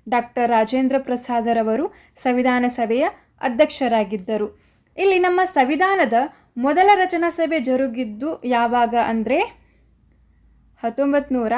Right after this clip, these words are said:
ನಲವತ್ತಾರು ಡಿಸೆಂಬರ್ ಒಂಬತ್ತರಂದು ನಮ್ಮ ಸಂವಿಧಾನದ ಮೊದಲ ರಚನಾ ಸಭೆ ಜರುಗ್ತದೆ. ಇದರ ಅಧ್ಯಕ್ಷತೆಯನ್ನು ಡಾಕ್ಟರ್ ಸಚ್ಚಿದಾನಂದ್ ಸಿನ್ಹಾರವರು ವಹಿಸ್ಕೋತಾರೆ. ಅವರು ಹಂಗಾಮಿ ಅಧ್ಯಕ್ಷರಾಗಿರ್ತಾರೆ.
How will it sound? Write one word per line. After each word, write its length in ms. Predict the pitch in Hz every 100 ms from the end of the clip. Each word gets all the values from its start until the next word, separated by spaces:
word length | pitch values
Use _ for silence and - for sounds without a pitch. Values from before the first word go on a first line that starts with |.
| 320 - _ -
ನಲವತ್ತಾರು 1200 | 233 233 233 240 240 _ - 254 247 240 339 - _ _ _ _ _ _ _ _ _ _ _ - 214
ಡಿಸೆಂಬರ್ 720 | 277 277 320 294 220 262 339 _ _ _
ಒಂಬತ್ತರಂದು 960 | 233 247 302 311 311 294 247 220 277 - _ _
ನಮ್ಮ 300 | 254 262 262
ಸಂವಿಧಾನದ 680 | 262 262 247 285 320 302 233 254 330 - _
ಮೊದಲ 280 | 240 247 277 330 320
ರಚನಾ 360 | 277 277 277 277
ಸಭೆ 360 | 269 277 254
ಜರುಗ್ತದೆ. 1000 | 262 226 254 269 269 233 233 349 - - _
ಇದರ 240 | - 277 277 269 -
ಅಧ್ಯಕ್ಷತೆಯನ್ನು 1080 | 240 220 359 359 349 330 269 226 226 285 - _ -
ಡಾಕ್ಟರ್ 360 | 262 262 269 262
ಸಚ್ಚಿದಾನಂದ್ 720 | 254 240 302 320 320 320 302
ಸಿನ್ಹಾರವರು 640 | 285 269 269 262 262 262
ವಹಿಸ್ಕೋತಾರೆ. 600 | 240 254 - 247 233 294 339 - _
ಅವರು 320 | 277 285 294 403
ಹಂಗಾಮಿ 720 | - - 247 254 311 330 330
ಅಧ್ಯಕ್ಷರಾಗಿರ್ತಾರೆ. 1300 | 262 311 - 277 233 214 214 226 220 311 - _